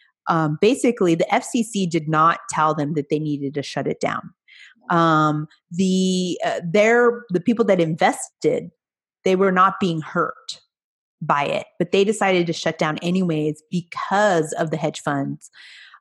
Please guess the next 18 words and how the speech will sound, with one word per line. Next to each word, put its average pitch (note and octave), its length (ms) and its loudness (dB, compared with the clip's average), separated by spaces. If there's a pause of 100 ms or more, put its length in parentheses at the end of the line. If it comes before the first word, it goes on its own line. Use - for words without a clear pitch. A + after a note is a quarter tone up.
(100)
Um, D3 720 0 (240)
so D#3 760 2 (420)
who A3 220 2
are G#3+ 60 4
they F3+ 180 2
really E3 260 2
doing D#3 260 0
it - 140 -8
for? - 260 -4
Because D#3 340 -2
they D#3+ 100 2
weren't E3+ 260 -2
helping D#3 380 -2
the D3 80 -2
people D#3 300 -4
that C#3 180 0
were C#3+ 100 -2
invested. D3+ 580 -8